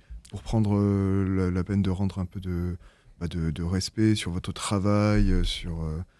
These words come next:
sur, euh, le, le, la route accomplie aussi, c'est, c'est adorable de la part des, des fans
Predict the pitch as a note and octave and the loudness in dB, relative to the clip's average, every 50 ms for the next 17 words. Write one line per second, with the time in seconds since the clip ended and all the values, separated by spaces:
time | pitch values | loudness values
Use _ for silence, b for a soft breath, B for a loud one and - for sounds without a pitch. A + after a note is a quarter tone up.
0 | _ _ _ _ - - - E2 D2+ D2+ D#2+ D2+ E2+ E2 D#2+ D#2+ D#2 D#2+ D#2 C#2 | _ _ _ _ -16 -8 -6 -4 -2 -2 -2 0 0 0 0 0 -2 -2 -4 -4
1 | E2+ D#2 D#2 E2 E2+ F2 G2 G#2+ G#2 G2 F2+ - G2 F#2 - - - G#2+ G2+ F#2+ | -2 -2 0 0 0 0 0 -2 -2 -2 -4 -4 -6 -6 -6 -6 -4 -2 -2 -2
2 | F#2+ - G2 - - D2+ D#2+ E2+ - - - - - - _ - F#2 G2+ G#2 F#2+ | -4 -6 -8 -6 -4 -2 -4 -4 -4 -8 -10 -12 -12 -12 _ -8 -4 -2 0 0
3 | G2 G2 F#2 G2 F#2 F2+ F2 - F2 E2+ E2 F2 E2+ E2 D#2 D#2 D#2 D#2+ D#2+ E2+ | 0 -2 -2 -2 -4 -4 -4 -4 -6 -6 -6 -4 -6 -4 -6 -6 -6 -6 -8 -10
4 | - - - F#2+ F#2+ | -10 -6 -2 0 0